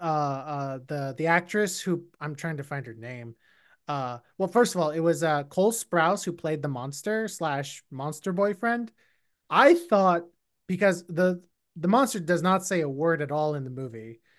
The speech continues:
all that, like, physicality acting he has to do, I thought he did a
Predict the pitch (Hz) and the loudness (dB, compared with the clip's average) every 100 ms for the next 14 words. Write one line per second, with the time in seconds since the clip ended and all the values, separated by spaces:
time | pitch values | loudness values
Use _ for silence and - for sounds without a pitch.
0 | _ _ _ _ - - 127 180 220 269 | _ _ _ _ -20 -16 -8 6 8 8
1 | 302 254 226 - 226 226 226 - 170 170 | 6 6 4 4 2 2 -2 0 2 2
2 | 190 208 202 208 226 226 202 214 220 - | 0 2 2 2 -2 -4 -2 0 -2 -2
3 | 208 233 247 - 165 180 180 180 160 160 | -6 -2 -2 0 0 0 0 -2 -4 -4
4 | 156 139 151 131 | -8 -6 -6 -6